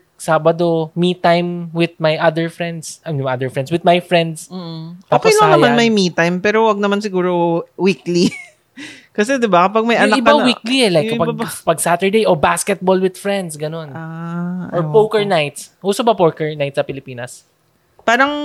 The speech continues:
Speaker 2: na, iba kasi ngayon yung dynamics nung mga magkakaibigan yata nung
Speaker 1: Inuman, actually.
Speaker 2: nung nagka-pandemic. Or, ewan ko, baka ako lang. Matagal ko na sila hindi nakita, yung mga kaibigan ko. Pero bihira lang kami magkita, eh.
Speaker 1: Mm.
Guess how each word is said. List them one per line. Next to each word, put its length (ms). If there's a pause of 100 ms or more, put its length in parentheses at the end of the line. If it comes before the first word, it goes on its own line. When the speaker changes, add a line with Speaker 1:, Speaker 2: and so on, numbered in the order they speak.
(100)
Speaker 2:
na, 160
iba 160
kasi 240
ngayon 320
yung 200
dynamics 640
nung 300
mga 240
magkakaibigan 680
yata 300
nung 320 (500)
Speaker 1:
Inuman, 480
actually. 320
Speaker 2:
nung 160 (560)
nagka-pandemic. 840
Or, 340
ewan 300
ko, 100
baka 300
ako 100
lang. 240
Matagal 320
ko 140
na 80
sila 160
hindi 240
nakita, 320
yung 160
mga 160
kaibigan 380
ko. 100
Pero 240
bihira 320
lang 100
kami 220
magkita, 500
eh. 140 (240)
Speaker 1:
Mm. 400